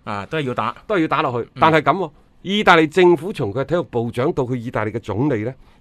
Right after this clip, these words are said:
Speaker 2: 其實由頭到尾都係定頭嘅。
Speaker 1: 嗯。
Speaker 2: 亦就係話，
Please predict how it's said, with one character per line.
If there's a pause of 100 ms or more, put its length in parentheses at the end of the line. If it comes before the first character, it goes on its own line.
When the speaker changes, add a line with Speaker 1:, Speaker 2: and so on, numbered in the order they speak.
Speaker 2:
其
實
由
頭
到
尾
都
係
定
頭
嘅。 (160)
Speaker 1:
嗯。 (120)
Speaker 2:
亦
就
係
話，